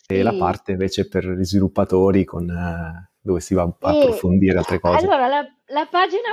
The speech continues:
Speaker 2: about è un lavorone ed è una roba sulla quale ci si scanna bene, eh, perché grandi litigi non, non ti dirò che,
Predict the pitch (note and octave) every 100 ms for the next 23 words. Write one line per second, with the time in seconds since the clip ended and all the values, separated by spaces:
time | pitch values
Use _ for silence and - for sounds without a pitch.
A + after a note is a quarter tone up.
0 | G4 C4+ G#3+ G#3+ B3+ A3+ A#3 C4 C#4 A#3
1 | D4+ C#4+ C#4 C4+ C#4 C#4+ D4+ E4 F4+ -
2 | C#4+ C#4 D4 C#4+ D4 D4+ E4+ E4+ D4+ B3+
3 | B3 A3 G#3 G#3 B3 - - B3 - -
4 | C4+ B3 B3+ C4+ C4+ C#4 C4+ C4 - -
5 | - F#3+ G3 F#3+ E3+ E3 E3+ F#3+ F#3+ G3
6 | E3+ F3+ G#3 A3 G#3+ A3 G#3 G3+ A3+ A#3
7 | A3+ A#3 F#3 E3 E3 F3 F3 E3+ E3 E3
8 | D#3+ F3 E3 E3 E3+ F#3 F#3+ E3 D#3+